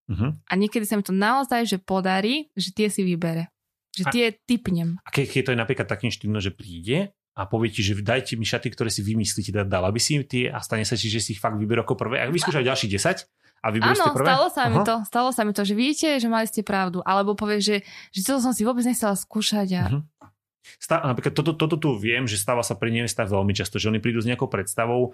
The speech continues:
Speaker 1: skutočne odídu s niečím úplne, úplne iným, ale je dôležité to, aby im to sedelo.
Speaker 2: Áno, tak polovica neviest tak odíde, hej, čo je
Speaker 1: Mhm.
Speaker 2: úplne iné.
Speaker 1: No dobré, a čo s tými obrovskými vlečkami a podobne? Akože, že čo s nimi?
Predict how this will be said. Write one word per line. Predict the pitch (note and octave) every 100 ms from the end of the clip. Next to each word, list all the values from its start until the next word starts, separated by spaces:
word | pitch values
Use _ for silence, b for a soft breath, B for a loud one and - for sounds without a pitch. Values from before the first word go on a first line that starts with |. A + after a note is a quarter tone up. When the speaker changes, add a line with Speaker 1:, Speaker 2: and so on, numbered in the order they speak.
| B -
Speaker 1:
skutočne | - C3 C#3+ C#3
odídu | A#2+ B2 G#2+
s | -
niečím | B2 - D3+
úplne, | F#3 D#3+ E3+ D3+
úplne | C#3 A#2+ C#3+
iným, | C3 A#2 B2 D3 F3 - _
ale | A#2+ C3 A#2
je |
dôležité | A2 A2+ A#2+ A2
to, |
aby | A2 A2+
im | G2+
to | G#2
sedelo. | G#2+ G2 F#2+ - _
Speaker 2:
Áno, | - G3+ G3 F#3+
tak | F#3 G3 - -
polovica | - C#4+ A3 G#3
neviest | G#3 F#3 F3
tak | - E3+
odíde, | E3+ F3+ F#3
hej, | F3+ F#3 F#3+
čo | G2
je | -
Speaker 1:
Mhm. | F#3
Speaker 2:
úplne | F#3+ F#3
iné. | F#3 F#3 F#3 _
Speaker 1:
No | - A#2
dobré, | C3+
a | B2
čo | C#3
s | -
tými | C3+
obrovskými | B2 B2+ A#2+ B2+
vlečkami | A2+ B2+ - G3 A#2+
a | F#2+
podobne? | - G2+ F#2+ F#2 F2+
Akože, | A2 G#2
že | G2+ G2
čo | G2 A#2+
s | -
nimi? | D3+ C3 G2